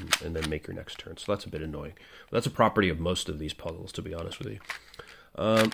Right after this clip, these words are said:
but on the whole, this is definitely a more appealing puzzle, I think, than the Wit Eden. Uh, I prefer the tiles,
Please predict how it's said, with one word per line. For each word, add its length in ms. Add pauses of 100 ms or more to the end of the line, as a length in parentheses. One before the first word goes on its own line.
but 220
on 220
the 80
whole, 420 (720)
this 120
is 100
definitely 800 (340)
a 60
more 200
appealing 440
puzzle, 380
I 100
think, 460
than 300
the 80
Wit 200
Eden. 340 (560)
Uh, 220
I 60
prefer 560 (320)
the 100
tiles, 580